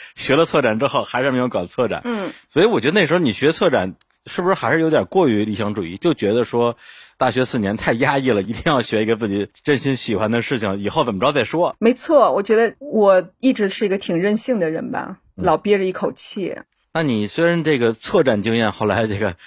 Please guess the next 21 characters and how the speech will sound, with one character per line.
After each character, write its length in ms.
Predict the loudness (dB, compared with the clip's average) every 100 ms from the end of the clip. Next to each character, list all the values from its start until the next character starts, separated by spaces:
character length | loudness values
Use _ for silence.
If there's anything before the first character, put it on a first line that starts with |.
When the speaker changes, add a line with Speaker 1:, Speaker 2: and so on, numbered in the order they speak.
| -20 _
Speaker 1:
啊， 260 | -2 -2 -2
是 160 | -4 0
零， 380 | 2 2 0 0
但 160 | 0
是 180 | 2 0
在 240 | 2 2 2
英 220 | 0 2
国 180 | 2 2
读 140 | -2
书 160 | -2 -6
期 120 | -4
间 120 | -2
应 80 | -2
该 100 | -4
看 360 | -6 -2 0
了 120 | 0 -2
好 140 | -6
多 160 | -6 -6
展 120 | -2
吧？ 20 |
Speaker 2:
对， 280 | 0 -2